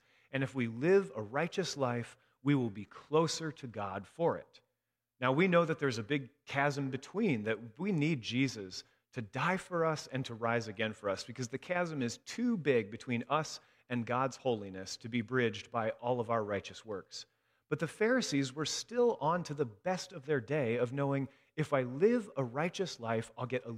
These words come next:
little bit closer to God. What did that make them? <clears throat>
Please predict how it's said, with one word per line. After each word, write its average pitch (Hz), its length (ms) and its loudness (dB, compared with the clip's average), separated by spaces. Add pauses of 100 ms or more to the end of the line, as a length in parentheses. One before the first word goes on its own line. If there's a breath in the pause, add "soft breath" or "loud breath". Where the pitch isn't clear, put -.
little 185 160 4
bit 156 200 -8
closer 120 420 -4
to - 120 -16
God. 160 320 -8 (1160)
What 151 120 0
did 196 140 -2
that 180 220 0 (440)
make 135 280 -2
them? 69 140 -14 (340)
<clears throat> - 240 -4